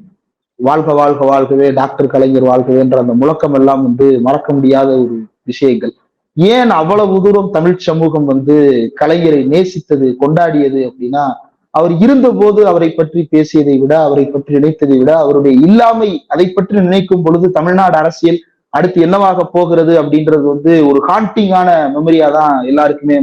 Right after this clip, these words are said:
மாறுது. அவருடைய மறைவுக்கு பிறகு இப்போது பாத்தீங்கன்னா அதிமுக தொண்டர்கள் பல பேர் கூட கலைஞர் அப்படின்னு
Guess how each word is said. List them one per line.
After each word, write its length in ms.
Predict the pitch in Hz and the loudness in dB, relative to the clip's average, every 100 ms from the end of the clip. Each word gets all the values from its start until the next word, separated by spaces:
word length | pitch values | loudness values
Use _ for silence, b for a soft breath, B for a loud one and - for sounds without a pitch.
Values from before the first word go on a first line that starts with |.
| 127 | 0
மாறுது. 320 | 135 131 - _ _ _ _ | 0 -2 -6 _ _ _ _
அவருடைய 560 | - 151 156 156 147 143 143 | -4 -2 2 2 4 2 2
மறைவுக்கு 400 | 185 240 214 202 | 0 0 -2 -6
பிறகு 320 | 196 214 208 208 | -2 0 0 -2
இப்போது 340 | 196 185 170 | -2 -2 -2
பாத்தீங்கன்னா 440 | 170 180 190 190 208 170 | -2 -2 -2 -2 0 0
அதிமுக 640 | 175 196 208 202 185 185 | 0 0 2 2 0 -2
தொண்டர்கள் 440 | 180 175 175 160 | -2 0 2 2
பல 280 | 160 151 175 | 0 0 0
பேர் 220 | 180 196 | 2 2
கூட 360 | 175 160 196 247 _ _ _ _ _ | 2 2 0 -2 _ _ _ _ _
கலைஞர் 460 | 185 226 254 254 | -2 0 2 2
அப்படின்னு 380 | 214 180 185 180 | 0 0 0 0